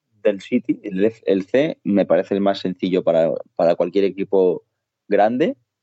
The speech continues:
Creo que le ha tocado un grupo regalado, se puede marchar con quince puntos. Y luego el grupo F me parece,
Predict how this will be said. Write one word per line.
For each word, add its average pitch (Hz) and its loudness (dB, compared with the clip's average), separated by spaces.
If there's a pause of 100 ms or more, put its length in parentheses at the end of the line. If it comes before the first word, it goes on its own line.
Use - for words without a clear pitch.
(260)
Creo 85 -4
que 90 -2
le 87 2
ha 85 -2
tocado 87 -2
un 90 -4
grupo 90 -2
regalado, 87 2
se - -12
puede 87 0
marchar 87 -8
con 87 -18
quince 87 -4
puntos. 104 -2 (720)
Y 117 4
luego 135 4
el 113 2
grupo 127 2
F 139 0
me 113 0
parece, 113 -4